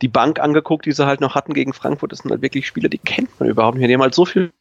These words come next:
Verletzungspech. Ähm, und, äh, ja, mit der, mit der, äh, äh, Kraft dann der Fans im Rücken und so weiter.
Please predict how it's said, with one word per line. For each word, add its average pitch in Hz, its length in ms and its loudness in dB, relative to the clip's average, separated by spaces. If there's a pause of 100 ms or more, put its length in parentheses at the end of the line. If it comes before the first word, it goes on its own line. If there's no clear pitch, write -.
(100)
Verletzungspech. 135 800 2 (420)
Ähm, 120 340 4 (400)
und, 107 760 2
äh, 90 260 4
ja, 104 220 4
mit 107 120 2
der, 101 120 2
mit 98 140 -4
der, 92 400 2
äh, 95 340 2
äh, 101 60 0
Kraft - 480 -4
dann 110 200 2
der 107 140 4
Fans 135 380 -2
im 135 100 -2
Rücken 139 340 2
und 127 160 4
so 117 160 2
weiter. 117 380 4